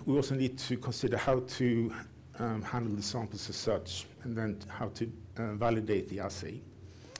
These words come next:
I won't go through all of this, but we need to have a suitable internal standard. Uh, we need to s-, somehow clean up the plasma sample so we can inject it on the column. And then we need to,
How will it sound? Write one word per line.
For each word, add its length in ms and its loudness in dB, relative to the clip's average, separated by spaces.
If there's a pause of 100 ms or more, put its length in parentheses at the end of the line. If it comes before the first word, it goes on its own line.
(800)
I 60 -2
won't 240 0
go 60 2
through 220 -2
all 200 6
of 80 6
this, 240 6
but 220 -2
we 80 4
need 220 2 (280)
to 80 0
have 140 4
a 40 2
suitable 520 -2
internal 360 -2
standard. 720 4 (300)
Uh, 300 -4 (1500)
we 80 -2
need 220 2
to 260 2
s-, 380 -2 (120)
somehow 520 2
clean 360 4
up 220 2
the 240 4 (120)
plasma 280 0
sample 460 2
so 180 -2
we 120 0
can 160 -4
inject 380 0
it 280 -10 (160)
on 100 0
the 60 -2
column. 580 2 (720)
And 100 -6
then 240 4
we 60 0
need 180 -2
to, 100 -6